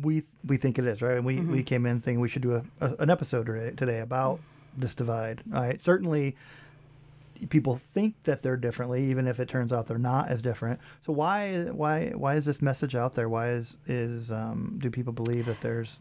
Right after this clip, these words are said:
Speaker 1: that kind of difference?
Speaker 2: Oh, boy, that is a great question. And I wish somebody had that answer. I think a lot of it just has to do with these preconceived notions, and, uh, we just can't get away from them. And I th-,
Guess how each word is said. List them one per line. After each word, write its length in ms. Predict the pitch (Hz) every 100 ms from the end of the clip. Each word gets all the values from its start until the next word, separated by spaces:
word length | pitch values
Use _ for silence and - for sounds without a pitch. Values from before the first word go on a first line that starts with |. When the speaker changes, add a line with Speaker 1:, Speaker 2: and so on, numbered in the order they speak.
| -
Speaker 1:
that 160 | 120 -
kind 200 | 127 123
of 40 |
difference? 300 | 123 131 233
Speaker 2:
Oh, 140 | 247 180
boy, 300 | 175 180 185
that 360 | 196 294 -
is 160 | 180 170
a 60 |
great 200 | 156 127
question. 520 | - 269 - 160 160 -
And 400 | - 160 170 165 - -
I 220 | 220 311
wish 240 | 180 202
somebody 340 | - 175 214 220
had 220 | 226 226
that 120 | 220
answer. 500 | 220 233 - 160 -
I 180 | - 262
think 180 | 277 247
a 60 | 180
lot 200 | 175 175
of 80 | 165
it 80 | 165
just 160 | 160
has 140 | 160 151
to 60 |
do 140 | 160 160
with 80 | 160
these 160 | 147
preconceived 720 | - 175 151 - 185 - 180 160
notions, 680 | 160 156 - 226 226 - - - - - - -
and, 440 | 160 160 151 151 -
uh, 260 | 165 180 - -
we 100 | 180
just 200 | 170 -
can't 200 | 185 156
get 100 | 156
away 260 | 147 160
from 200 | 214 240
them. 280 | 226 226 233 - - - - - - -
And 260 | 165 160 -
I 100 |
th-, 100 | 185